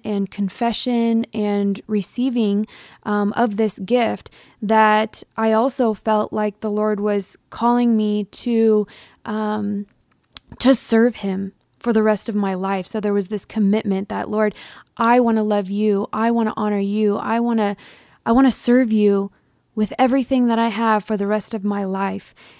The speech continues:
And, um, you know, I, I felt like he was, he was asking me, "Are you gonna walk out this faith with me?" Um, and so I, I gave him my life. I dedicated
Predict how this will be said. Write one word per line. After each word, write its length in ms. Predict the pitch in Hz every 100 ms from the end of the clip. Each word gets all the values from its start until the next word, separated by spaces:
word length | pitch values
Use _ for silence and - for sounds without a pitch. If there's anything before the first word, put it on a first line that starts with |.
| _
And, 500 | 214 214 208 208 202 -
um, 520 | 208 202 196 196 214 - -
you 160 | 208
know, 140 | 208 202
I, 140 | 208
I 120 | - 208
felt 180 | 226
like 200 | 226 220
he 120 | - 226
was, 340 | 220 190 -
he 180 | _ -
was 220 | 226 190 -
asking 420 | 214 214 - 220
me, 140 | 214 208
"Are 60 |
you 120 | 208 220
gonna 420 | 277 247 208 254 _
walk 360 | 185 214 220 -
out 300 | 208 214 -
this 240 | 202 -
faith 460 | - 214 196 190 _ _ _ _ _ -
with 300 | 214 214 -
me?" 320 | 208 185 190 _ - - _ -
Um, 500 | 202 202 202 196 233
and 180 | 220 208
so 380 | - 214 233 330 -
I, 500 | 208 208 208 208 208 _ _ _ _ -
I 120 | 208
gave 240 | 214 214
him 80 | 240
my 160 | 233 240
life. 420 | 226 302 - -
I 100 | -
dedicated 720 | 208 208 214 233 - 240 233